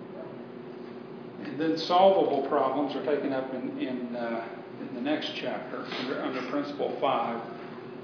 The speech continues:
Uh, you should solve your solvable problems. If you got problems that, that can be rectified, well, do it.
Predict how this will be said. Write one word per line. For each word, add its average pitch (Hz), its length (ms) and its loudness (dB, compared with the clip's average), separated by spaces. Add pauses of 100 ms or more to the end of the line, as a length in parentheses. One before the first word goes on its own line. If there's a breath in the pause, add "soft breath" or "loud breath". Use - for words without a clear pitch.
Uh, 123 160 0 (140)
you 123 60 -4
should - 220 -8
solve 175 520 10
your 143 140 2
solvable 147 560 6
problems. - 680 0
If - 120 -8
you 120 60 -4
got 131 300 -2
problems 135 460 0
that, - 220 -8
that - 260 -6
can 190 320 2
be 127 300 2 (160)
rectified, 123 800 -2
well, 135 160 -2
do 208 160 4
it. - 120 -2